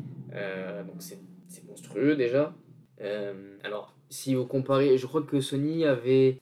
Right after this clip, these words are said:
avait communiqué sur les abonnements du P S N, P S Plus, euh, euh, au moment où ils avaient, où ils avaient annoncé leur, euh, leur offre, euh, leurs nouvelles offres avec les trois niveaux d'abonnement. Euh, on était effectivement à des niveaux plus élevés, mais c'était que pour jouer en ligne. Il n'y avait pas de jeu, il y avait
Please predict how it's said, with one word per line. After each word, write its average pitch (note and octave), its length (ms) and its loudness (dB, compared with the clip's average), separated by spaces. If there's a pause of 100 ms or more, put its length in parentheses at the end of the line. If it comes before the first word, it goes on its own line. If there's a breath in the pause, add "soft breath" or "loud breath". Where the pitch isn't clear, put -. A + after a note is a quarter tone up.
avait B2 160 -4
communiqué C#3 360 2
sur C#3 180 -4
les B2 140 0
abonnements C3 280 2
du B2+ 120 -2
P C3+ 160 0
S C3 120 -2
N, B2+ 160 -8 (320)
P C3+ 100 2
S C3+ 100 0
Plus, C#3+ 440 -6
euh, A2+ 400 4 (100)
euh, G#2 340 -6
au - 60 -8
moment C3 400 2
où A2+ 180 -2
ils A2 160 -2
avaient, A2 440 -2 (220)
où B2 80 -2
ils A2+ 100 0
avaient A2+ 120 2
annoncé A2+ 320 -4
leur, G#2 220 -2
euh, G2+ 180 2
leur G2 240 -2
offre, A2 360 -4
euh, F#2 300 -8 (360)
leurs F#2+ 160 -8
nouvelles G#2 340 -8
offres A2 220 -6
avec F#2 200 -14
les F#2+ 80 -10
trois - 240 -10
niveaux G2+ 280 -10
d'abonnement. G2+ 520 -8 (260)
Euh, G#2 500 -4
on G#2 160 -8
était G2+ 200 -6
effectivement B2 420 -4
à G#2+ 60 -2
des G2+ 80 -6
niveaux G2+ 220 -10
plus G#2+ 240 -12
élevés, B2+ 140 2
mais C#3+ 140 4
c'était A2+ 180 -12
que - 120 -12
pour A2 200 -10
jouer A#2 140 -6
en C3 60 2
ligne. B2+ 200 0
Il G2+ 60 -16
n'y G2+ 80 -10
avait G2 80 -12
pas A#2 180 -4
de A#2 40 -10
jeu, A#2+ 120 -6
il G#2 60 -6
y - 20 -10
avait F#2+ 240 -12